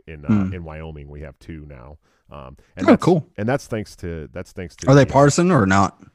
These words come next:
Speaker 1: Yeah, they're libertarian. Yeah, yeah.
Speaker 2: Oh, okay, cool.
Speaker 1: Yeah, it's, uh, it's the first time since, like, the seventies that we've actually started winning state legislatures. But we had a program called, uh, um,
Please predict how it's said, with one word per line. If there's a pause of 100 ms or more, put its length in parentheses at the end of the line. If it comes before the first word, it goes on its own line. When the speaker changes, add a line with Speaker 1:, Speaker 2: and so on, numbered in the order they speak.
(140)
Speaker 1:
Yeah,
they're
libertarian.
Yeah, (140)
yeah.
Speaker 2:
Oh, (120)
okay, (100)
cool.
Speaker 1:
Yeah,
it's,
uh,
it's
the
first
time
since,
like,
the
seventies
that
we've
actually
started
winning
state
legislatures. (240)
But
we
had
a
program
called,
uh,
um,